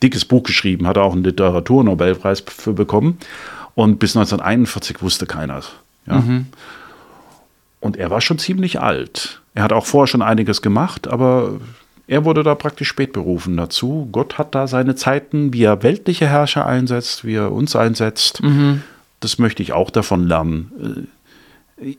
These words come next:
Speaker 1: es hängt nicht alles an mir, ich darf in ihm vertrauen, ich darf auch Zeit mit ihm verbringen, auch auf dieser Erde natürlich schon. Das ist
Speaker 2: Mhm.
Speaker 1: nicht alles in die Zukunft verlagert. Das ist so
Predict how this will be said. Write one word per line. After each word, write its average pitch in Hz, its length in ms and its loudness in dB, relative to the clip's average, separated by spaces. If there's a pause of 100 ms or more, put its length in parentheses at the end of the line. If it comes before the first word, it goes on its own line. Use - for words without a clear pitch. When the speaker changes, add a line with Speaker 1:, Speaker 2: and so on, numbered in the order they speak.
(140)
Speaker 1:
es 127 200 -2
hängt 160 240 2
nicht 147 160 0
alles 110 240 2
an 101 120 4
mir, 170 400 4
ich - 80 -20
darf 101 220 2
in 120 160 0
ihm 165 120 2
vertrauen, 117 520 2
ich 104 100 -2
darf 101 180 0
auch 98 140 0
Zeit 101 380 -2
mit 95 180 -4
ihm 90 240 -4
verbringen, 110 500 2 (380)
auch 107 180 2
auf 101 120 -2
dieser 90 240 -4
Erde 85 260 -2
natürlich 82 360 -4
schon. 135 200 0
Das 120 100 0
ist 117 60 -2
Speaker 2:
Mhm. 110 80 0
Speaker 1:
nicht 117 80 0
alles 90 240 0
in 101 80 2
die 95 120 0
Zukunft 139 340 0
verlagert. 104 580 2 (1040)
Das 123 180 2
ist 143 100 0
so 104 340 4